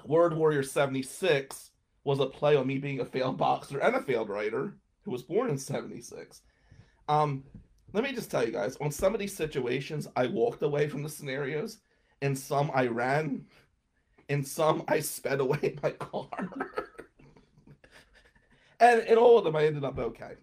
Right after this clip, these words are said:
But let's, let me tell you about my first A O L experience.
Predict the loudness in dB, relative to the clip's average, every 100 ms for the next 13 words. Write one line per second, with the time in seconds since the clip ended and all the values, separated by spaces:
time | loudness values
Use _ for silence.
0 | _ _ _ _ _ _ _ -6 0 0
1 | 0 -8 -16 -20 _ _ _ -8 -8 0
2 | 2 2 2 2 -2 0 0 0 -4 -14
3 | -20 _ -4 2 2 2 2 -2 -4 -10
4 | -8 -8 -10 -12 -14